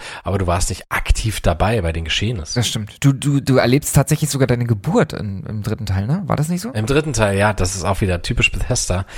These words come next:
Speaker 2: Hm.
Speaker 1: Die wissen halt, wie man eine Charakterentwicklung, wie man einen Charakter erstellt. Und sieht man sogar die, bis zur Ge-, äh, von der Geburt an. Mega, mega geil.
Speaker 2: Mhm.
Speaker 1: Ja.
Speaker 2: Auf jeden Fall.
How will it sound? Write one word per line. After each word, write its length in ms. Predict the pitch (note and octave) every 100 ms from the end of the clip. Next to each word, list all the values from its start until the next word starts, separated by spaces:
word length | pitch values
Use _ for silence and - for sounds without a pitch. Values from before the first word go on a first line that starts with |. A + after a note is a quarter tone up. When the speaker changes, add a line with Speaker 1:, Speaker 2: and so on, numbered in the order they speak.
| -
Speaker 2:
Hm. 100 | A2
Speaker 1:
Die 140 | G2
wissen 240 | A2+ A#2
halt, 160 | A2 A2
wie 80 | A2
man 260 | A2 D3+
eine 100 | -
Charakterentwicklung, 1080 | C#3 - B2+ A#2+ - A2+ A#2 G2+ G#2+ - G2+ - -
wie 80 | -
man 60 | A2
einen 80 | G2
Charakter 340 | F#2+ G2+ G#2
erstellt. 520 | F#2+ - - F#2 F2+ - - -
Und 320 | - A2+ G2
sieht 200 | G#2 G#2+ -
man 100 | G#2+
sogar 280 | G#2 G2 F#2+
die, 100 | F#2+
bis 160 | G2+
zur 140 | - G2
Ge-, 180 | G2 - -
äh, 40 | F#2
von 180 | - G2
der 80 |
Geburt 360 | F2+ F2 G2 F#2
an. 120 | E2+ E2+ - - -
Mega, 460 | F#2 F#2+ G2+ C#2+ - -
mega 260 | G2 F#2
geil. 240 | E2 D#2 D#2+ _
Speaker 2:
Mhm. 300 | C3+ C3 D3+ D#3 _ _ -
Speaker 1:
Ja. 260 | F2 E2 - _ - - - -
Speaker 2:
Auf 120 | B2+
jeden 160 | A#2+ A2+
Fall. 260 | B2 A2